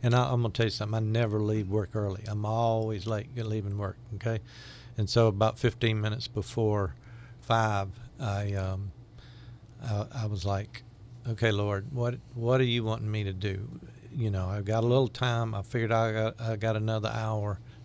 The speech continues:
to give." And so I, I'm,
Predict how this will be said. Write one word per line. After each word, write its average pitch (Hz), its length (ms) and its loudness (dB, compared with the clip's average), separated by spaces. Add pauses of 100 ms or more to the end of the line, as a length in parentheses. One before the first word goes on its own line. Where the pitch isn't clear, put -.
to 107 100 -4
give." 98 360 -2
And 98 160 -4
so 104 300 2 (960)
I, 127 240 4
I'm, 117 320 2